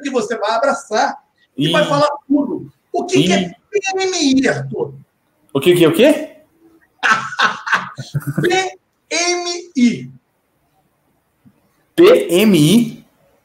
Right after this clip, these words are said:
Speaker 2: Não, eu não tô entendendo.
Speaker 1: É, P, P de pato, M
Speaker 2: É.
Speaker 1: de Maria e I, parce-, e I de igreja.
Speaker 2: Não faço a menor ideia.
Speaker 1: Então vamos lá.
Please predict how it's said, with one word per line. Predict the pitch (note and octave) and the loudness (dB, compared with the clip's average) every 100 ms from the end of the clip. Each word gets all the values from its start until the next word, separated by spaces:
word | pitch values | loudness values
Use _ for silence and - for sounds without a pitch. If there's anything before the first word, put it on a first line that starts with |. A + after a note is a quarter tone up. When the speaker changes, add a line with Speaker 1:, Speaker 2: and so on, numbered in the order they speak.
| - - - - - - - - _ _ - - A#2+ | -20 -20 -20 -20 -16 -16 -16 -20 _ _ -20 -16 -2
Speaker 2:
Não, | C3+ A2+ G#2+ | 2 4 4
eu | A2+ C#3 | 4 4
não | D3+ | 4
tô | E3 | 4
entendendo. | F3 F3+ C#3+ C3+ C#3+ D3 F3 | 4 2 2 4 4 4 0
Speaker 1:
É, | F3 A3 D4+ D#4 D#4+ D#4 B3+ D#4+ E4 E4 | 0 4 6 6 4 2 4 2 0 -2
P, | A3+ - _ | -2 -2 _
P | D4+ E4 | -8 -6
de | C#4 | -6
pato, | - - F3 A#3 - D#4 - | -6 -4 -2 -2 -4 -14 -14
M | D4+ F4+ F#4 - | -8 -6 -4 0
Speaker 2:
É. | C#4 | 0
Speaker 1:
de | B3 | 0
Maria | A#3+ F#3 - - C#4+ - - _ _ _ _ - | -4 -4 -6 -8 -8 -8 -12 _ _ _ _ -8
e | E4 E4 - D4+ D#4 | -6 -6 -6 -2 0
I, | - - | -2 -8
parce-, | - - - | -14 -16 -2
e | C#4+ C#4 C#4 D4 | 0 0 0 -2
I | |
de | D4 | -4
igreja. | A3+ G3+ G3 C#3 C3 - _ _ _ A#2+ | -4 -4 -4 -6 -10 -20 _ _ _ -4
Speaker 2:
Não | C3+ F3+ | 0 2
faço | F3+ F3 D#3 | 4 4 4
a | |
menor | D3 E3+ F3+ | 4 4 4
ideia. | B2 A#2 G#2 - _ _ _ - - | 2 2 0 -10 _ _ _ -20 -20
Speaker 1:
Então | - C4 | -10 -2
vamos | C4 G#3+ | 0 0
lá. | - | -4